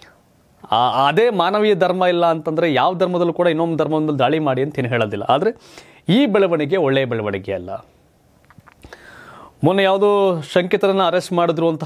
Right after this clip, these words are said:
ಹೇಳಿದಾಗ ಅದನ್ನ ಕವರೇಜ್‌ಗೆ ಹೋದಂಥ ಮಾಧ್ಯಮಗಳು, "ಏ, ಇದು ಕಾಂಗ್ರೆಸ್ ಸರ್ಕಾರ ಈಗಿರೋದು, ಬಿ ಜೆ ಪಿ ಸರ್ಕಾರ ಇಲ್ಲ, ಹುಷಾರ್" ಅಂತ ಮಾಧ್ಯಮದವರು ಕೂಡ ಎಚ್ಚರಿಕೆ ಕೊಟ್ಟಂಥ ಘಟನೆ ಆಗಿತ್ತು ಆರ್ ಟಿ ನಗರ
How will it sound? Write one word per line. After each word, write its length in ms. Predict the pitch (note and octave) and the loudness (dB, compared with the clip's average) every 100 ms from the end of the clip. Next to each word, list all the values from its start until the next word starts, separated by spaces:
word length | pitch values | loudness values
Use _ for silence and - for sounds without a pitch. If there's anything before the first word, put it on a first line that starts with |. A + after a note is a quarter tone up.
| - | -2
ಹೇಳಿದಾಗ 460 | D3+ D#3 C#3 A#2+ G#2+ A#2+ - _ _ _ _ - - - | 0 2 0 -2 -6 -10 -16 _ _ _ _ -20 -20 -2
ಅದನ್ನ 280 | D3+ D#3 D#3+ | 0 2 0
ಕವರೇಜ್‌ಗೆ 500 | C#3+ F3 G#3 G3+ F3+ | 0 2 2 0 0
ಹೋದಂಥ 260 | F3+ E3 | 0 0
ಮಾಧ್ಯಮಗಳು, 440 | E3+ D3+ D3+ D#3 D#3 | 0 0 0 0 2
"ಏ, 340 | F#3+ G#3+ G3+ | 2 2 2
ಇದು 140 | F#3+ E3+ | 2 0
ಕಾಂಗ್ರೆಸ್ 440 | E3 F3+ F3+ F3 | -2 0 -2 -2
ಸರ್ಕಾರ 340 | F3 D3+ E3 | -4 0 0
ಈಗಿರೋದು, 360 | D#3+ C#3+ D3 D3+ | 0 0 -2 -2
ಬಿ 160 | C#3 D#3 | -2 -2
ಜೆ 120 | E3+ | -2
ಪಿ 120 | D#3+ | -4
ಸರ್ಕಾರ 340 | D#3 C#3+ D3+ | -4 -2 0
ಇಲ್ಲ, 180 | C#3+ C#3 | 0 0
ಹುಷಾರ್" 360 | B2 D3+ G3 D#3 | 0 0 0 -2
ಅಂತ 160 | C#3 | -2
ಮಾಧ್ಯಮದವರು 500 | E3 C3+ C3 C#3 C#3 | -2 -2 -2 0 0
ಕೂಡ 120 | C3 F#3 | 2 0
ಎಚ್ಚರಿಕೆ 340 | C#3 D3+ C#3+ | 0 -2 -4
ಕೊಟ್ಟಂಥ 300 | C3+ B2+ C3 | -2 -4 -2
ಘಟನೆ 280 | A#2+ A#2 B2+ | -4 -2 -2
ಆಗಿತ್ತು 320 | B2+ A#2 A2+ | -2 -4 -2
ಆರ್ 140 | A2+ | -2
ಟಿ 80 | A#2+ | -2
ನಗರ 200 | A#2 A2 | -4 -4